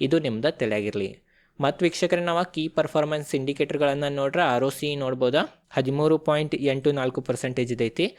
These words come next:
ರಿಟರ್ನ್ ಆನ್ ನೆಟ್ ವರ್ತ್ ನಾಲ್ಕು ಪಾಯಿಂಟ್ ಎಂಟು ನಾಲ್ಕು ಪರ್ಸೆಂಟೇಜ್ ಇದೈತಿ. ಇಬಿಟಾ ಮಾರ್ಜಿನ್ ಹದಿನಾಲ್ಕರದ್ದು ಐತಿ. ಇದ್ರಲ್ಲೇನೋ ನೀವು ತಿಳ್ಕೊಬೋದು ವ್ಯಾಲ್ಯೂಯೇಷನ್ ಎಷ್ಟು ಹೈ ಮಾಡಿ ಬಿಟ್ಟಾರಂತ.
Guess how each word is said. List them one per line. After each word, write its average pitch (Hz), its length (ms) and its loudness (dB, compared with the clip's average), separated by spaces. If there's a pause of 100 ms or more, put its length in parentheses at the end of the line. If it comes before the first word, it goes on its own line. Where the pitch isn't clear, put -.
(180)
ರಿಟರ್ನ್ 139 320 2
ಆನ್ 147 120 0
ನೆಟ್ 135 200 0
ವರ್ತ್ 139 300 2
ನಾಲ್ಕು 131 380 0
ಪಾಯಿಂಟ್ 147 460 0 (200)
ಎಂಟು 131 280 0
ನಾಲ್ಕು 123 260 -2
ಪರ್ಸೆಂಟೇಜ್ 120 460 -2
ಇದೈತಿ. 113 340 -4
ಇಬಿಟಾ 123 340 -2
ಮಾರ್ಜಿನ್ 123 320 -4
ಹದಿನಾಲ್ಕರದ್ದು 113 600 -4
ಐತಿ. 170 300 -6 (2250)
ಇದ್ರಲ್ಲೇನೋ 135 480 0
ನೀವು 131 180 -2
ತಿಳ್ಕೊಬೋದು 120 520 0
ವ್ಯಾಲ್ಯೂಯೇಷನ್ 113 480 0
ಎಷ್ಟು 113 240 -6
ಹೈ 110 60 -2
ಮಾಡಿ 113 160 -4
ಬಿಟ್ಟಾರಂತ. 107 420 -4